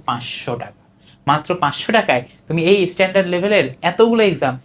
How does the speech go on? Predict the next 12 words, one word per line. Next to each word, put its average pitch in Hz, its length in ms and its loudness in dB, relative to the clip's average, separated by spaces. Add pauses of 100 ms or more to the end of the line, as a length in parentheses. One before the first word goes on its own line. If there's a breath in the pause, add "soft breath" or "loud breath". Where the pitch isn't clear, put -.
(160)
তুমি 156 140 -2
কিন্তু 151 240 -6
পাবে 131 240 0
না। 190 220 -4 (180)
তুমি 160 160 0
যদি 196 140 0
ইন্টারেস্টেড 190 520 -2
হও 185 380 2
এক্সাম 156 280 -6
ব্যাচে 165 180 -4
এনরোল 151 220 -6
করতে, 131 360 -6